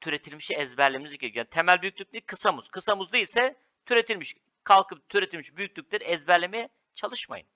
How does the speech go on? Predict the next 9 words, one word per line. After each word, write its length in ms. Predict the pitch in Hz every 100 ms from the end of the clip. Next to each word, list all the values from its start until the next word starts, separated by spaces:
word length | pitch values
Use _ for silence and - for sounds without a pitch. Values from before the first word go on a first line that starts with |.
| _ _ _ _ _ -
Evet, 200 | 185 -
kütle 320 | 214 - 233
neydi? 240 | 233 240
Temel, 440 | 262 220 214 208 -
e, 200 | 139 139
kısa 240 | - 214
muzdaki 260 | 190 170 175
K 240 | - 240
kütleydi. 560 | - - 160 113 113